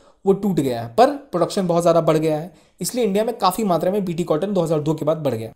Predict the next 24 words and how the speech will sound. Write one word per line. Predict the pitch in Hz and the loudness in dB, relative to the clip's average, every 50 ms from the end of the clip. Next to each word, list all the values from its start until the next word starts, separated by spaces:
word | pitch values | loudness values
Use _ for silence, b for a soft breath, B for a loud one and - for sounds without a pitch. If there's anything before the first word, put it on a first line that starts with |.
| _ - | _ -2
फील्ड | - 196 214 202 | 0 0 2 4
ट्रायल | 226 220 214 | 4 4 4
में | 214 208 | 4 0
सक्सेसफुल | 196 208 202 190 - 208 202 | -2 -2 -4 -2 -4 -2 0
हुआ, | 196 190 | 0 0
पर | 196 208 | 0 0
समस्या | 196 - 202 208 202 - 254 240 | -2 0 0 0 2 4 4 4
क्या | 233 - 226 220 | 4 4 2 0
है, | 220 | 2
क्या | - 202 185 | 2 2 2
पता | 180 202 185 196 202 | 2 2 2 2 2
आगे | 151 151 165 175 202 202 | 4 4 4 4 4 2
रेजिस्टेंस | 190 196 - - - 160 165 175 - 220 208 190 190 | 2 0 -6 -8 -6 -4 -2 0 0 0 -2 -2 -2
हो | 185 | -2
जाए। | 175 180 170 190 - - - _ _ | -2 -2 -2 -4 -6 -12 -20 _ _
इसका | 185 175 - - 247 | -4 0 4 4 4
एग्जांपल | 208 180 190 180 185 185 226 - | 4 4 4 2 2 2 -2 -2
चाइना | - - 202 208 208 220 208 | 4 6 6 8 8 6 4
में | 196 170 | 2 2
देखने | 147 151 151 147 | 0 0 0 0
को | 151 | 0
मिला, | 151 156 175 190 185 | 2 2 2 2 2
जहाँ | 180 160 147 151 | 2 2 0 2
पर | 151 208 233 | 2 2 0